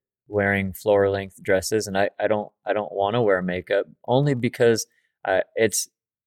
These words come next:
it's where my heart's at with the Lord." Now, that's,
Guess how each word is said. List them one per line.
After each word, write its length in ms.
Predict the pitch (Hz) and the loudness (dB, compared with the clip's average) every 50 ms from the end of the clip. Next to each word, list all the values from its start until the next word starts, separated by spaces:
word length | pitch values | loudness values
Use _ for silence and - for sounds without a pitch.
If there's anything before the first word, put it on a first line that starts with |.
| _ _ | _ _
it's 200 | - 113 - - | -8 -8 -8 -4
where 180 | 113 113 113 117 | 2 2 2 4
my 200 | 117 110 104 101 | 2 0 -4 -4
heart's 340 | 95 - 113 107 104 - - | -4 -6 -8 -6 -6 -4 -4
at 220 | 113 95 - 101 | -4 -4 -2 -4
with 260 | 107 104 90 - - - | -4 -6 -6 -6 -10 -10
the 80 | - 92 | -10 -6
Lord." 300 | 90 104 123 120 95 87 - _ _ _ | -2 2 2 2 0 -2 -8 _ _ _
Now, 240 | 123 123 113 - _ _ _ _ _ _ _ _ _ _ _ _ | -2 -2 -2 -4 _ _ _ _ _ _ _ _ _ _ _ _
that's, 460 | _ 120 120 147 147 - - - - | _ 2 2 4 2 0 -4 -6 -6